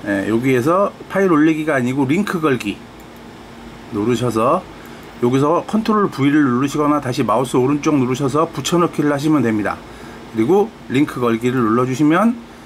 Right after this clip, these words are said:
제 동영상이 들어가죠. 예, 요거 하나 들어가고요. 어, 그 다음에 사진을 제가 이게 마우스 오른쪽 복사할 수 있게 해놨는데 마우스 오른쪽 누르시면 다른 이름으로 사진 저장이라는 게 뜹니다.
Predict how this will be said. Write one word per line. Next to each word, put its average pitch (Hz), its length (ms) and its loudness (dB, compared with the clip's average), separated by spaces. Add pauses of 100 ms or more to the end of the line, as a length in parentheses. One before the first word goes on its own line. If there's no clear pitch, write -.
(180)
제 113 80 -6
동영상이 127 420 0
들어가죠. 120 500 0 (440)
예, 92 260 -8 (100)
요거 131 200 2
하나 147 160 2
들어가고요. 127 680 2 (880)
어, 104 300 0
그 - 80 -12
다음에 160 580 2 (640)
사진을 208 640 2 (840)
제가 135 220 0
이게 127 100 2
마우스 113 320 0
오른쪽 143 480 0
복사할 143 360 -2
수 - 140 -6
있게 120 140 -4
해놨는데 135 540 2 (400)
마우스 131 240 0
오른쪽 151 360 2
누르시면 135 600 0 (360)
다른 151 360 0
이름으로 147 440 4
사진 180 300 -2
저장이라는 139 580 0
게 127 80 -2
뜹니다. 139 420 0